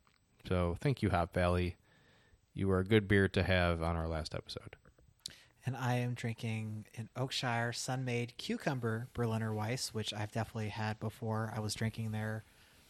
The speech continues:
Speaker 2: uh, raspberry Berliner Weiss for, like, weeks and weeks on this podcast, like, all summer. I was cranking through it.
Speaker 1: Mm-hmm.
Speaker 2: So we had literally one can of these left in the fridge that's been sitting there for a while,
Speaker 1: Ooh.
Speaker 2: and it was very tasty. But now summer beer season is over, and
Speaker 1: That's
Speaker 2: we
Speaker 1: right.
Speaker 2: can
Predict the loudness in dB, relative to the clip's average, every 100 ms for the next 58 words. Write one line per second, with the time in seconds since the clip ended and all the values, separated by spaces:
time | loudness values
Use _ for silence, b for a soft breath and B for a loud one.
0 | -8 -4 -4 -2 0 0 -2 -2 -2 -2
1 | -6 -6 -2 0 0 0 0 -2 -4 -6
2 | -8 -8 -6 -6 -4 -8 -6 -6 -6 -8
3 | -8 -8 -8 -8 -8 -8 -10 -12 -8 -6
4 | -4 -4 -4 -4 -4 -8 -10 -16 _ -6
5 | -6 -6 -4 -2 2 6 6 4 2 4
6 | 6 6 6 4 4 4 6 6 4 2
7 | 0 0 0 0 -2 -2 -4 -4 -10 -4
8 | -4 -2 -8 -6 -6 -4 -2 -4 -2 -2
9 | 0 0 -2 B B -4 2 4 4 4
10 | 2 4 4 4 0 -2 -8 0 0 0
11 | -4 B B _ 2 4 4 4 4 4
12 | 2 2 2 2 2 2 2 2 2 2
13 | 2 0 -2 -4